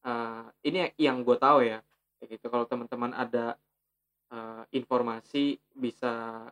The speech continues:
komen atau mention gue di Instagram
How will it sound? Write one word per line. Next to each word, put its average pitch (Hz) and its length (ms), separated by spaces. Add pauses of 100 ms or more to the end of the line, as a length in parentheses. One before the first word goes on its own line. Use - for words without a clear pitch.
(520)
komen 131 540
atau 120 280
mention 120 400
gue 120 160
di 120 140
Instagram 127 720